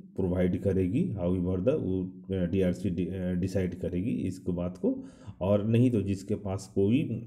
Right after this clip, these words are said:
कोई आपने किया हो, कोई आपके पास क्वालिफिकेशन हो अदर्स मास्टर के अलावा, जैसे कि आपके पास,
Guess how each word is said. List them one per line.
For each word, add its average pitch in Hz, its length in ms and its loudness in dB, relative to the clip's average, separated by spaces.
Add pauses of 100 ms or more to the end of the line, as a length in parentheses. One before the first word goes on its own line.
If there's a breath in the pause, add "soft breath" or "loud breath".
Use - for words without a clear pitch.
(1600 loud breath)
कोई 135 480 4
आपने 95 400 0
किया 101 340 4
हो, 87 160 -2
कोई 101 280 0
आपके 95 240 -2
पास 113 500 -4
क्वालिफिकेशन 98 720 0
हो 92 180 -2
अदर्स 98 520 0
मास्टर 92 380 -2
के 90 200 -4
अलावा, 87 400 -2 (320 loud breath)
जैसे 90 260 -2
कि 95 140 -4
आपके 87 360 -4
पास, - 520 -6